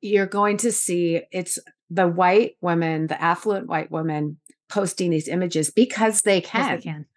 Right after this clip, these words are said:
Speaker 2: Yeah. It's a
Speaker 1: Because they
Speaker 2: privilege.
Speaker 1: can, and they are not going to be shamed or bashed for it,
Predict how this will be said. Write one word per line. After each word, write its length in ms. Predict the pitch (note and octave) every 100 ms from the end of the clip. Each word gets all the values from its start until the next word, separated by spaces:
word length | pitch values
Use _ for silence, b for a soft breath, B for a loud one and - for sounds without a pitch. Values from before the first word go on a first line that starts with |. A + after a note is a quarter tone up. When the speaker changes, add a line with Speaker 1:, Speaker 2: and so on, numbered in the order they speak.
| F3
Speaker 2:
Yeah. 160 | D#3+ C#3 _ _ _ _ -
It's 160 | F3+
a 40 | F#3+
Speaker 1:
Because 380 | G3+ B3 F#3
they 200 | D3 A3
Speaker 2:
privilege. 40 | G#3+
Speaker 1:
can, 720 | - B3+ C4+ A3 F3+ G3 G#3 _ _
and 380 | G3 F#3+ G3 F#3+ F#3+
they 260 | G3 G3 G#3
are 100 | G3
not 480 | F#3+ F#3+ G#3 G#3+ - -
going 220 | F#3 F#3
to 180 | - F#3+
be 160 | F#3+
shamed 600 | E3+ - E3 E3+ E3 E3 - - b b b b b _
or 280 | F#3 F3 E3
bashed 400 | E3 E3 F3 - -
for 180 | D#3 D3+
it, 400 | D3+ - -